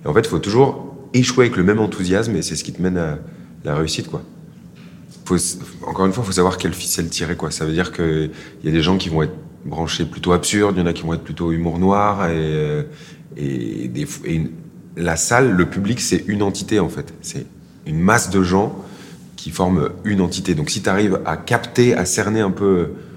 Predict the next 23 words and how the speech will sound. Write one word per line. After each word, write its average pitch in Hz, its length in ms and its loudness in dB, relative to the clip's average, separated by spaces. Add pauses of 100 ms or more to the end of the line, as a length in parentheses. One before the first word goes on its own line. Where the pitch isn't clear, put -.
(280)
hum, 71 220 -4 (300)
l'entité 82 360 -2
à 78 80 2
qui 87 140 -6
t'as 69 460 0
affaire, - 580 -2 (580)
faut - 180 -6
juste, 107 380 -4
euh, 73 240 0 (1040)
prendre 92 220 2
le, 80 100 4
le 78 140 0
bon, 85 300 0
le 76 80 -2
bon, 76 300 -2
le 71 60 -2
bon 82 220 0
vecteur, - 400 -4
quoi, 78 100 -4
le 76 60 -2
bon 76 100 -4
média, 78 300 -2
euh, 80 160 -6